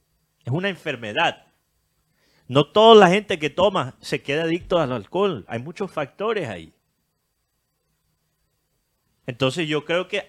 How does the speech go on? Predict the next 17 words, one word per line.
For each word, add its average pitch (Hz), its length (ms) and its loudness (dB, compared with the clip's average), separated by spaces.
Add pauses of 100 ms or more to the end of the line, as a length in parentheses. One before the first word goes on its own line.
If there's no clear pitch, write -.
(160)
tenemos, 143 480 -4
si 135 260 -8
es 160 100 -2
verdad 175 680 0 (760)
que 127 120 -4
el 110 120 -8
chino 180 300 -6
ya 131 180 -6
está 180 260 -8
sufriendo 147 680 -8
algo 151 400 -10
crónico, 123 720 -4 (640)
una 117 240 -6
adicción, 147 760 -2
hay 110 140 -12
que 185 100 -8
tener 185 320 -6